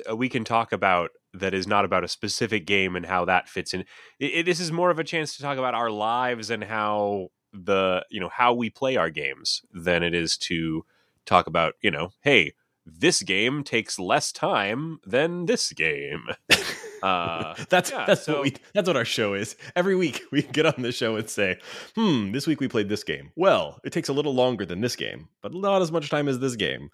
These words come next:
Speaker 1: Yeah,
Speaker 2: for about
Speaker 1: right.
Speaker 2: forty-five minutes. <laughs>
Speaker 1: This one is approximately one point five Zeldas.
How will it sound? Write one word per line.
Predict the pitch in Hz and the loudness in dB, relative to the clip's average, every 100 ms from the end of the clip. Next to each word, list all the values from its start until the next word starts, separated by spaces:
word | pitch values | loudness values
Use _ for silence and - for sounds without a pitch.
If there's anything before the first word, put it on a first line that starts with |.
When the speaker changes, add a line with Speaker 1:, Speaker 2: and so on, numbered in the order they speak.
| - 71 | -18 -4
Speaker 1:
Yeah, | |
Speaker 2:
for | 120 | 4
about | 120 | 4
Speaker 1:
right. | 113 139 | 2 2
Speaker 2:
forty-five | 113 98 90 90 85 | 4 4 4 2 2
minutes. | 85 76 - - - _ _ - | 0 -4 -4 -8 -10 _ _ -10
<laughs> | - - - - | -10 -10 -18 -2
Speaker 1:
This | 123 - | 0 4
one | 101 | 2
is | 90 | 2
approximately | 87 - 85 - 95 - 95 | 0 4 2 2 -4 -2 -2
one | 85 92 | 0 -2
point | 95 90 - | -2 -4 -2
five | 82 127 104 | 2 2 2
Zeldas. | 80 78 73 76 85 - | 0 -2 0 -2 -2 -4